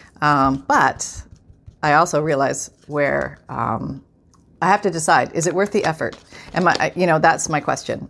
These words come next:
And that's a personal choice. You ask yourself: do I, do I wanna go the extra mile and do all that? Or do I just wanna get the job done? I'm, I'm playing with paper and scraps and I just wanna see a completed thing. Um, okay, so let's just, I, I really like that sta-, one, so I'm just gonna make another one like that. I think I got this stamp on Etsy,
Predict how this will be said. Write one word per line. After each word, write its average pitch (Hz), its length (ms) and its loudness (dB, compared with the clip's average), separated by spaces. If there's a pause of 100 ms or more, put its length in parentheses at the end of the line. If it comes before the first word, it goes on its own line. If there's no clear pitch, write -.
And 170 320 2
that's 165 320 4
a - 20 -2
personal 156 420 -4
choice. - 380 -6
You 135 80 -8
ask 135 260 -2
yourself: 160 360 -2
do 135 140 -2
I, - 40 -4 (220)
do 147 80 -6
I 139 40 2
wanna 139 240 0
go 151 140 -2
the 170 100 0
extra - 280 -4
mile 160 240 2
and 160 120 -2
do 156 300 -4
all 151 200 4
that? 165 280 2 (180)
Or 214 140 4
do 240 80 6
I 240 80 6
just 247 180 -4
wanna 269 200 2
get 269 140 -2
the 240 60 -16
job 247 280 2
done? 269 200 2
I'm, 156 140 -2
I'm 165 140 -4
playing 220 240 -2
with 202 120 -4
paper 214 300 -4
and 196 80 -6
scraps 233 320 -2
and 165 80 -2
I 165 60 -2
just 180 160 -6
wanna 190 180 0
see 196 160 0
a 180 60 2
completed 175 500 -2
thing. 262 340 0 (600)
Um, 190 340 6 (240)
okay, 254 240 -2
so 185 140 -4
let's 185 160 -2
just, - 160 -4
I, 202 160 4
I 190 80 4
really 214 200 4
like 180 220 4
that 214 140 0
sta-, 208 240 2
one, 214 280 0
so 180 120 0
I'm 165 80 -2
just - 100 -2
gonna 165 140 -2
make 165 160 -2
another 156 180 -2
one 185 140 0
like 190 160 -2
that. 208 360 0 (240)
I 156 60 -6
think 165 160 -4
I 165 60 0
got 160 180 -4
this 151 140 -4
stamp 156 260 -2
on 143 160 -2
Etsy, 214 520 -2